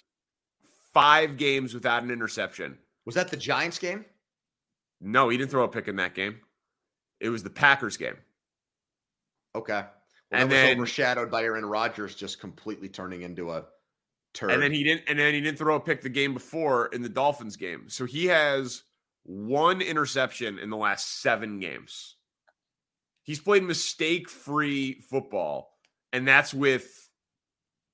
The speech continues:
Speaker 1: over three hundred passing yards in three of the seven games. It's pretty incredible.
Speaker 2: It is, man.
Speaker 1: You know,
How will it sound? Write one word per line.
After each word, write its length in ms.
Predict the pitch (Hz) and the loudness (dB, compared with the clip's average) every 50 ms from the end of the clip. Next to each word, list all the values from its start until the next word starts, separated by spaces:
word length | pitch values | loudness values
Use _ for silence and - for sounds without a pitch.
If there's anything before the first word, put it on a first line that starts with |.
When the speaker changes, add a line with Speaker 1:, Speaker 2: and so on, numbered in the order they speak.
| _ _ _ _ _ _ _ _ | _ _ _ _ _ _ _ _
Speaker 1:
over 300 | - 156 165 143 156 165 | 2 2 2 4 2 0
three 260 | 151 - 143 147 151 147 | 0 -2 -4 -2 2 4
hundred 260 | 147 135 131 127 110 | 4 4 4 0 2
passing 380 | 131 120 117 117 - 127 120 | 4 4 4 4 0 -4 -4
yards 260 | 113 113 113 107 101 107 | -2 0 0 0 -2 -4
in 140 | 107 104 | -8 -10
three 340 | 104 - - 117 117 120 113 | -10 -12 -12 -6 -4 -2 -2
of 120 | 110 95 92 | -2 -4 -8
the 60 | 98 | -12
seven 340 | - - 104 95 85 87 85 | -6 -4 -4 -4 -4 -8 -10
games. 460 | 82 67 - - - - - - - _ _ _ _ _ _ _ _ _ _ _ _ _ _ _ _ - _ _ _ _ _ _ _ _ _ _ _ _ _ _ _ _ | -10 -10 -12 -14 -16 -18 -20 -20 -20 _ _ _ _ _ _ _ _ _ _ _ _ _ _ _ _ -20 _ _ _ _ _ _ _ _ _ _ _ _ _ _ _ _
It's 80 | _ _ | _ _
pretty 220 | - - - 247 | -2 0 2 2
incredible. 540 | 160 131 - - 165 - - - - - - - _ _ _ _ | 2 0 4 10 10 10 10 10 0 -14 -20 -20 _ _ _ _
Speaker 2:
It 80 | 123 151 | -2 -2
is, 160 | 185 - 95 | -2 -4 -6
man. 180 | 98 104 110 - _ _ _ _ _ _ _ _ _ _ _ _ _ _ | -10 -10 -12 -12 _ _ _ _ _ _ _ _ _ _ _ _ _ _
Speaker 1:
You 120 | - 127 131 | -2 2 2
know, 200 | 131 135 135 | 2 2 0